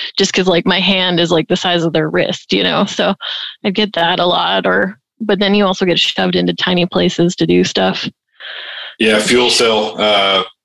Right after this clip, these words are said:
Speaker 2: when
Speaker 1: Never
Speaker 2: you're
Speaker 1: had
Speaker 2: small,
Speaker 1: to,
Speaker 2: fuel
Speaker 1: but
Speaker 2: s-,
Speaker 1: thank God.
Speaker 2: fuel,
Speaker 1: But
Speaker 2: fuel cell maintenance is the worst. But you can be my size, and I'm not very big, but I'm built like a,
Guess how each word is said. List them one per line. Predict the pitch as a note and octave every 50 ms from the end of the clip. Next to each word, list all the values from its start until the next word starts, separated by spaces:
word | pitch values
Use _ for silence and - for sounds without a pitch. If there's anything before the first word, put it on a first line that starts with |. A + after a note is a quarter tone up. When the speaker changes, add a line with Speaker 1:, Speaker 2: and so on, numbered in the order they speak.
| _ -
Speaker 2:
when | G#3+ A3
Speaker 1:
Never | - -
Speaker 2:
you're | -
Speaker 1:
had | - B3+ B3
Speaker 2:
small, | G#3+ - -
Speaker 1:
to, | F#3+ F3+ F3+
Speaker 2:
fuel | - -
Speaker 1:
but | -
Speaker 2:
s-, | - -
Speaker 1:
thank | - G3 F#3+ F#3+ G3+
God. | F#3+ F#3 E3+ D#3+ F3 F#3
Speaker 2:
fuel, | A#3 - - _ _ _ -
Speaker 1:
But | G3+ F#3 -
Speaker 2:
fuel | A#2+ A2+ A2
cell | - A#2+ A2 G#2 -
maintenance | G#2+ G#2+ G#2+ G#2 F#2+ -
is | G#2 G2 F#2 - -
the | F#2+ F#2+
worst. | G2 G#2 G2+ G#2 G#2 F2 - - - - _ _ _ - - - -
But | - C3 B2+
you | - -
can | D#3+ D3+ D3+
be | C#3 C3
my | A#2+ A#2+ C3 D3 D#3
size, | D3+ C#3+ A#2 G#2 G2 F#2+ F2+ F#2+
and | G#2+ A2 C3
I'm | D#3 D#3
not | D#3 D3 C3 -
very | A#2 B2 A#2+ A2+ A2 A2 -
big, | A#2 B2+ C3+ C3 - -
but | G#2 G#2
I'm | G#2+ A2 G2
built | A2+ A2+ G#2+ A2
like | G#2+ G#2+ -
a, | F#2+ E2+